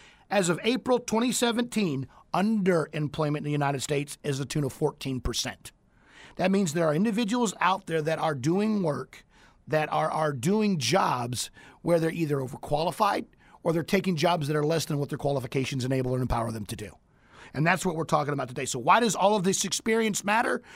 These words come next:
First thing and foremost, when we start talking about gaining experience, that's the whole number one reason. Tip number one, why do young folks need to go out and do something?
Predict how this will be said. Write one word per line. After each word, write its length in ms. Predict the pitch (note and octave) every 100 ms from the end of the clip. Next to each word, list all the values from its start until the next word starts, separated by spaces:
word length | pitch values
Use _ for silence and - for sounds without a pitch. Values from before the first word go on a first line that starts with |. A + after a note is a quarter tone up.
| - -
First 300 | C4+ D4+ -
thing 160 | A#3+ B3
and 100 | -
foremost, 540 | A#3+ D4 A#3+ D#3 -
when 80 | G3
we 60 |
start 260 | - - -
talking 280 | B3 A#3 A#3
about 240 | A3+ F3+
gaining 300 | D3+ C4 C#4+
experience, 540 | G#3+ - F#3 G#3+ A#3+ - - -
that's 220 | C#4 -
the 120 | C#4+
whole 160 | A#3 C#4
number 240 | C4 B3+
one 160 | C#4+ D4+
reason. 560 | D#4+ E4 C4+ D4 E3+ E2+ - - -
Tip 220 | D#4 -
number 260 | C#4 C4 C4
one, 380 | C4+ C4 D#3
why 240 | D#3 A3 C#4
do 60 | A#3+
young 320 | F#3 A#3+ B3+
folks 340 | G#3 F#3 -
need 140 | G#3+ G#3
to 40 |
go 180 | G#3 G#3+
out 140 | -
and 200 | G3 D#3
do 180 | F#3 A#3+
something? 840 | - - B3 A#3 - A3 G#3 A#3+